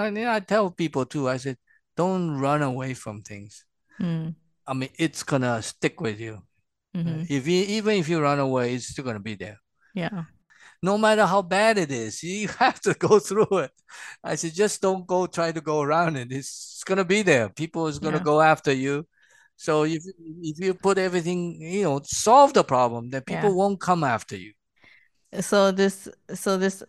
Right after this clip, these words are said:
Speaker 2: topic of alcohol, you don't drink alcohol at all. So how
Speaker 1: I,
Speaker 2: did
Speaker 1: I'm
Speaker 2: you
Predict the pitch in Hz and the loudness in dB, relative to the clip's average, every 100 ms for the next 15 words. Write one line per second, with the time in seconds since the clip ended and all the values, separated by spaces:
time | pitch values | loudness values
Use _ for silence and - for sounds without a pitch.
0 | 185 - 214 226 214 170 170 180 185 151 | -12 -2 0 0 0 2 0 0 -2 -2
1 | 160 196 233 226 - 175 170 170 - - | -4 -2 0 0 -2 -4 -4 -4 -10 -16
2 | - 165 156 156 147 - 135 143 98 - | -2 0 2 0 0 2 2 4 2 -2
3 | - 185 165 196 214 214 214 139 139 175 | -2 0 2 2 2 2 0 -2 -4 -2
4 | 175 170 170 165 | -2 -2 -2 -6